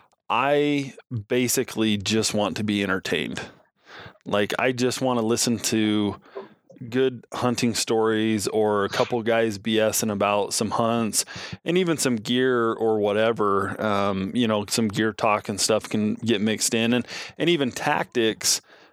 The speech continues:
But generally speaking, like, I'm, I think seventy-five percent of the time I'm just looking to be, like, entertained with some,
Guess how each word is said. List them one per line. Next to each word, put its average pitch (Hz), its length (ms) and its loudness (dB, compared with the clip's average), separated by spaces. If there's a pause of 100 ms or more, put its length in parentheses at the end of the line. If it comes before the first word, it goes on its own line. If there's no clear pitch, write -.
(200)
But 110 320 0
generally 147 540 0
speaking, 131 480 0
like, 101 220 0 (240)
I'm, 127 200 0
I 131 100 4
think 170 280 0
seventy-five 135 560 2
percent 123 260 0
of 117 40 2
the 101 80 0
time 110 280 0
I'm 104 120 0
just - 180 0
looking 95 300 -4
to 90 40 -6
be, 95 160 -2
like, 78 240 -2
entertained 95 540 -4
with 90 160 -2
some, - 360 -4